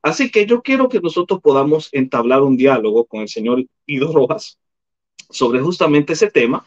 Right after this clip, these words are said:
para hacer las precisiones del lugar, porque sin duda alguna creo que esas dos premisas encontradas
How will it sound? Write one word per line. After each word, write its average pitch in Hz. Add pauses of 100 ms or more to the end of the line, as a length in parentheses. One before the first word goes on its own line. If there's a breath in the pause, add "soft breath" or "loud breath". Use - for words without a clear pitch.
(360 soft breath)
para 170
hacer 220
las 285
precisiones 190
del 180
lugar, 147
porque 123
sin 135
duda 180
alguna 220
creo 147 (360)
que 151
esas 208
dos 170
premisas 170
encontradas 180